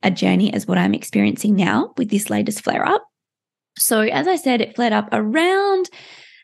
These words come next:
eighteen months ago this last time. And I've ex-,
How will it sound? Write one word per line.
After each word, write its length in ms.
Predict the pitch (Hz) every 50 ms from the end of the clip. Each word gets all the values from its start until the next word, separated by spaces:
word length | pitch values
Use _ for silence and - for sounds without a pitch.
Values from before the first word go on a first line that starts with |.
| _ -
eighteen 320 | 220 226 226 220 226 220
months 220 | 214 196 - - -
ago 200 | 202 - 185 185
this 220 | - 196 165 -
last 320 | - - 196 190 - -
time. 300 | - - - - - 339 440 466 - - - _ _ _ _ _ _ _
And 220 | - 208 214 208
I've 180 | 208 - 214 208
ex-, 200 | 208 208 - -